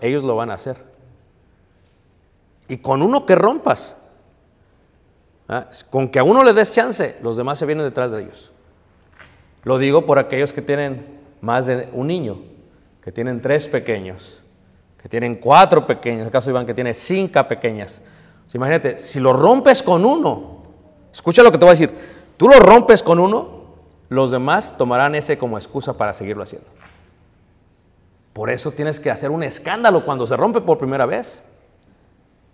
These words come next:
¿Por qué? Porque no quiere nadie la, la derrota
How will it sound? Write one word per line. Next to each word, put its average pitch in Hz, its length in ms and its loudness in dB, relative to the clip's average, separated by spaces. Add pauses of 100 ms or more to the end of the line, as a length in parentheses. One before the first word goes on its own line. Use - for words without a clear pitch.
(1900)
¿Por 120 140 -4
qué? 156 120 -2
Porque 131 300 -4
no 135 180 -4
quiere 165 220 -2
nadie 139 300 0
la, 131 280 2
la 117 180 0
derrota 120 680 -2